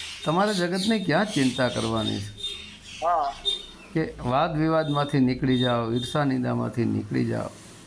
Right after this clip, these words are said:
Speaker 1: પણ છતાંય જગતને ઈર્ષા અને નિંદા જ વાલીશ. મને તો એક વિચાર થાય છે. કે પરમાત્મા આ તારી કેવી લીલા હાલી રહી છે.
Speaker 2: પણ
Speaker 1: કેમ?
Speaker 2: લીલા એને ઈ કોક જ જાણી શકે ને એમ, એ લીલાને તો.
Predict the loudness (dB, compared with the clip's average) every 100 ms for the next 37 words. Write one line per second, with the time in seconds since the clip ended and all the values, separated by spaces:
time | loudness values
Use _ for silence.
0 | -20 -20 -20 -20 -20 -20 0 0 2 0
1 | 4 6 8 6 4 2 2 0 2 2
2 | 4 2 2 2 2 2 0 0 2 2
3 | 2 2 0 0 -2 0 0 2 0 0
4 | -2 0 0 0 0 -2 -2 -2 -10 -20
5 | -20 -20 -20 -20 -20 -6 -2 0 0 0
6 | 2 2 2 4 4 4 2 0 0 2
7 | 2 0 2 2 2 0 2 2 4 4
8 | 2 2 0 0 -2 -4 -12 -20 -20 -20
9 | -20 -20 -20 -20 -18 -16 -2 0 2 0
10 | 0 0 0 0 -2 0 0 2 0 2
11 | 2 2 2 0 2 2 2 0 0 2
12 | 2 2 0 -4